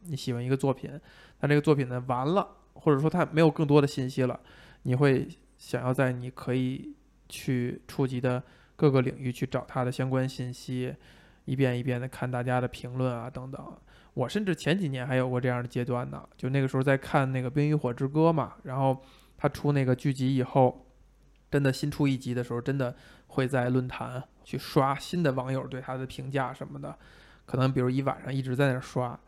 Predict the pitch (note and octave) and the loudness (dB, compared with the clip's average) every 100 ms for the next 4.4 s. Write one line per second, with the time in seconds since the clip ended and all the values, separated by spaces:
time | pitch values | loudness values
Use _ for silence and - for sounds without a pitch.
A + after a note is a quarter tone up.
0 | - _ _ _ _ _ - C#3+ B2+ B2 | -20 _ _ _ _ _ -6 0 2 0
1 | B2+ E3 F#3+ D3+ C3+ C3 C3+ C3+ C3 - | -2 2 2 2 -2 -2 0 0 0 -2
2 | C#3+ - B2+ - C3 C#3+ B2+ B2 D3+ D#3+ | -4 -6 -2 0 0 -2 -10 0 2 4
3 | C3+ - E3+ - F#3+ - C3+ B2+ B2+ B2+ | 0 -6 -4 2 2 2 0 0 -2 -6
4 | - C#3+ C#3+ | -12 -12 -10